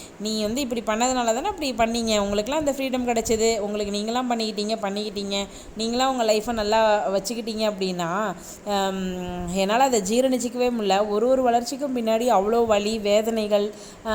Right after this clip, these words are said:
அலைச்சல், அ, மன உளைச்சல் அவ்வளோ இருக்கு எனக்கு. இந்த மணிகண்டம், அ, சாரி, அந்த திருப்பட்டூர் இடம்லாம் வாங்க போறப்போ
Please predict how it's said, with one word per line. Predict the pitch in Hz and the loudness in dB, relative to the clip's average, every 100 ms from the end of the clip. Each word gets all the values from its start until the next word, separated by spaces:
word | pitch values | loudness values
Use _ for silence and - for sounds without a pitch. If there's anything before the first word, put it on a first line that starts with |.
| 208 208 196 | 0 0 2
அலைச்சல், | 180 202 277 277 254 220 226 208 | 4 6 6 4 0 0 -2 -2
அ, | 185 | -2
மன | 185 185 240 | 0 0 2
உளைச்சல் | 269 240 208 208 202 202 135 | 4 2 2 0 -2 -2 -4
அவ்வளோ | 175 220 381 359 | -4 -4 2 2
இருக்கு | 233 - | 2 0
எனக்கு. | 185 180 165 180 269 - - 202 | -2 -2 -2 -2 -2 -6 -12 -6
இந்த | 196 | -2
மணிகண்டம், | 214 269 285 277 247 | -2 0 0 2 2
அ, | 233 214 202 | 2 2 0
சாரி, | 185 208 214 214 | 0 2 2 2
அந்த | 190 185 175 165 160 160 | 2 2 2 2 0 -2
திருப்பட்டூர் | 240 - 320 294 | -2 -2 -2 0
இடம்லாம் | 247 214 220 247 | 0 2 2 2
வாங்க | 214 214 226 214 | 0 0 -2 0
போறப்போ | 208 190 | 0 0